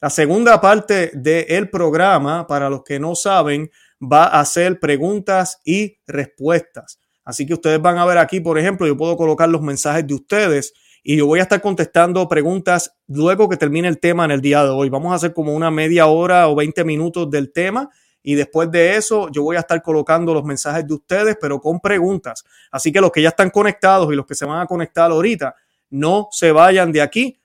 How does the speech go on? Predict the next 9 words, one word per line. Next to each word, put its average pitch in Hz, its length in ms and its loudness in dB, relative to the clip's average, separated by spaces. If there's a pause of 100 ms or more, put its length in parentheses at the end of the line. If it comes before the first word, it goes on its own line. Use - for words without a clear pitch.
(200)
para 147 280 4
que 147 300 0
entonces 147 460 -6
tengan 165 360 -2
la 175 260 2
oportunidad 185 960 -2 (180)
de, 151 460 0
eh, 139 260 -2 (100)
pues, - 180 -10